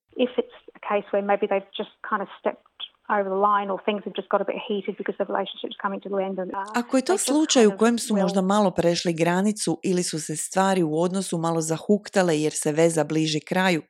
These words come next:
Speaker 2: što, moram istaknuti, obično nije slučaj. Ali u tim slučajevima naredba može dovesti te ljude u red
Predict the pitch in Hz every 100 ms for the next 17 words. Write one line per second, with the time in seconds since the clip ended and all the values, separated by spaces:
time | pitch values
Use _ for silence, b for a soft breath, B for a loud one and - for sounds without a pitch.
0 | B B B - - 226 214 220 254 233
1 | 202 - 226 233 233 208 - 214 196 190
2 | - 180 151 156 - 196 190 147 - _
3 | B B B B 247 254 247 233 269 254
4 | 277 277 - 208 196 190 185 214 269 302
5 | 226 208 226 269 214 202 220 226 - 202
6 | 214 202 202 190 165 170 151